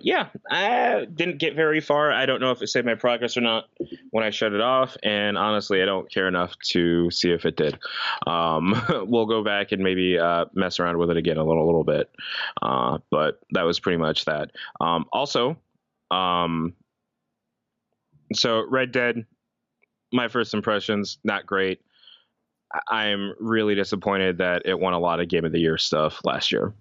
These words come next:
but, um, I think there were better, I think there were better games. Um, but, um, and of course, uh, Kingdom Hearts three came out a couple days ago. Uh,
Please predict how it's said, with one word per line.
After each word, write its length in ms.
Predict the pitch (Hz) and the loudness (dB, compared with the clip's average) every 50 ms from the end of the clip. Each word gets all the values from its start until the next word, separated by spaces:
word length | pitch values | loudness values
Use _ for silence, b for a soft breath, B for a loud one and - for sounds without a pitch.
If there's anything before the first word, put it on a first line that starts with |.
| _ _ - | _ _ -2
but, 220 | - 69 55 - - _ _ _ _ _ _ _ _ _ _ _ _ - B B B B B B B B - | -2 -2 -2 -4 -8 _ _ _ _ _ _ _ _ _ _ _ _ -20 B B B B B B B B -4
um, 180 | - 73 69 - | -4 -2 -2 0
I 160 | 80 95 95 | 0 -2 0
think 180 | 104 98 87 | -2 -2 0
there 80 | 90 90 | 0 0
were 120 | 85 85 80 | 0 0 0
better, 260 | 80 80 82 80 - - | 0 0 0 0 0 0
I 100 | 92 98 | -2 -2
think 180 | - 107 95 87 | -2 -2 -2 0
there 100 | 95 87 | 0 0
were 80 | 85 | 0
better 240 | 78 80 76 71 73 76 | 0 -2 -2 -2 -4 -6
games. 360 | - - - - - - - - _ _ _ _ _ _ - - | -6 -6 -6 -6 -6 -6 -8 -10 _ _ _ _ _ _ -14 -8
Um, 360 | - 73 65 62 62 62 - - _ _ _ _ _ _ B B B B B B B B B B B B B B B B B B _ - | -6 -4 -4 -4 -4 -6 -8 -12 _ _ _ _ _ _ B B B B B B B B B B B B B B B B B B _ -4
but, 300 | 85 82 80 80 71 - - B B B B B B B B B B B | -2 0 0 2 0 0 -2 B B B B B B B B B B B
um, 600 | - 80 78 76 76 73 73 73 73 73 - - _ _ _ _ _ _ _ _ _ _ _ _ _ _ _ _ _ _ _ _ _ _ _ _ _ _ _ _ - - - - - | -2 0 0 0 0 0 0 0 -2 -2 -4 -8 _ _ _ _ _ _ _ _ _ _ _ _ _ _ _ _ _ _ _ _ _ _ _ _ _ _ _ _ -12 -12 -10 -6 -2
and 100 | 120 117 | -2 0
of 160 | 110 107 - | 0 -2 -2
course, 500 | - - 120 113 107 107 104 - - - - - | 0 0 2 2 2 0 0 -2 -6 -6 -4 -2
uh, 640 | 98 98 95 92 92 92 90 90 90 87 85 78 - _ _ - | 0 0 2 2 2 2 2 2 2 0 0 -2 -4 _ _ -6
Kingdom 300 | - 139 127 117 117 104 | -4 -2 0 0 0 0
Hearts 220 | 110 107 104 - | 0 0 -2 -2
three 200 | - - 110 107 | 0 0 2 2
came 160 | 104 - 110 104 | 2 0 0 0
out 120 | 101 101 | 0 0
a 40 | 95 | 0
couple 220 | - 101 92 90 85 | 0 -2 -2 -2 0
days 220 | 110 120 123 127 | -2 -2 -2 -2
ago. 360 | 117 117 117 113 113 113 110 _ B B B B B B B B B | 0 0 2 2 0 -2 -4 _ B B B B B B B B B
Uh, 440 | 90 90 87 87 87 85 85 82 | -2 0 2 2 2 2 2 2